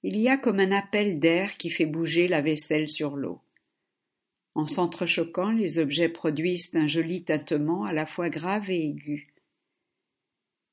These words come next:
Autour du bassin, nous pouvons nous poser sur une assise en pierre permettant aux visiteurs de se relaxer. Le public écoute pensivement la porcelaine se bousculer doucement.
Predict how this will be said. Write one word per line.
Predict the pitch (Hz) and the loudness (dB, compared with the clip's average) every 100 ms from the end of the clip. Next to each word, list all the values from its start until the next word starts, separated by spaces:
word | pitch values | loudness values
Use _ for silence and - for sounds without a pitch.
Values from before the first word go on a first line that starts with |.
| _ | _
Autour | 185 180 233 214 | -6 0 0 2
du | 190 | 0
bassin, | 156 156 - 175 247 294 _ _ _ _ _ _ _ _ _ _ | 0 0 -2 -2 -2 -4 _ _ _ _ _ _ _ _ _ _
nous | 180 185 | -6 -2
pouvons | 226 208 285 | 0 6 8
nous | 262 220 | 8 6
poser | - 202 180 240 | 4 4 4 2
sur | 233 180 | 2 0
une | 175 175 | 2 2
assise | 170 - 208 202 | 2 0 -2 0
en | 165 | 0
pierre | 151 - 160 196 220 | 0 0 0 0 -2
permettant | 185 170 170 196 226 | -2 2 2 2 0
aux | 180 | 0
visiteurs | 160 160 160 - 175 196 | -2 -4 -8 -2 0 0
de | 160 | -2
se | 156 170 | -6 -4
relaxer. | 156 147 143 - - 151 - - _ _ _ _ _ _ _ _ _ _ _ _ _ _ _ _ - | -2 -2 -2 -6 -10 -10 -10 -16 _ _ _ _ _ _ _ _ _ _ _ _ _ _ _ _ -4
Le | 170 | -4
public | 180 170 175 220 220 | -2 -4 0 2 0
écoute | 170 - 190 - | -4 -4 -6 -4
pensivement | 208 208 - 185 170 175 | -4 -4 -4 -4 0 2
la | 175 156 | 2 -2
porcelaine | 165 156 165 160 160 156 | -6 -4 0 2 2 0
se | - | -4
bousculer | 147 160 - 170 151 156 151 - _ _ _ - | -6 -6 -6 -4 0 0 -2 -8 _ _ _ -16
doucement. | - 160 - 143 143 143 143 | -6 -6 -4 -6 -4 -4 -6